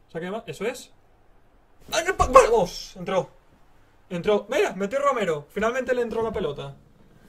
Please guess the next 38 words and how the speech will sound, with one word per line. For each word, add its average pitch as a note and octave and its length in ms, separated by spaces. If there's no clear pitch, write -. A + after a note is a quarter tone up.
Finalmente, F3+ 720
tras - 340
fallar E3+ 240
unas F#3+ 160
cuantas. C3+ 420
Finalmente G3 400
le E3+ 60
entró. D3+ 280
Sí, F3+ 140
señor. E3 540
Sí, - 220
señor. F3+ 460
Y E3+ 80
lo D3 100
peor E3 160
de G3 100
todo G3+ 240
es C#3+ 80
que D#3+ 60
ha - 40
sido F#3+ 140
un D#3 120
muy B3+ 140
buen D3 200
gol, F3+ 240
¿eh? F3+ 200
Muy G#3 240
bien A3 160
ajustado F3+ 400
la D3+ 100
pelota, C#3+ 380
porque D3 180
el D3 60
portero F#3+ 260
se G#3+ 140
tiró D#3+ 200
bien, F3 220
¿eh? F#3+ 160